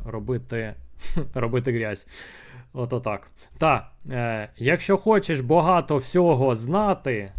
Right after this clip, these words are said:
про пошукові системи, індексацію та все інше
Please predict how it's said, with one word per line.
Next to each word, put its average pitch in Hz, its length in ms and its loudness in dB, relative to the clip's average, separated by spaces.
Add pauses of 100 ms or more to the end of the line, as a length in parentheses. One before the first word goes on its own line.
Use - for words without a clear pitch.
(140)
про 127 160 0
пошукові 143 480 0
системи, 170 600 2
індексацію 156 840 0
та 139 380 -2
все 127 240 -4
інше 139 560 -4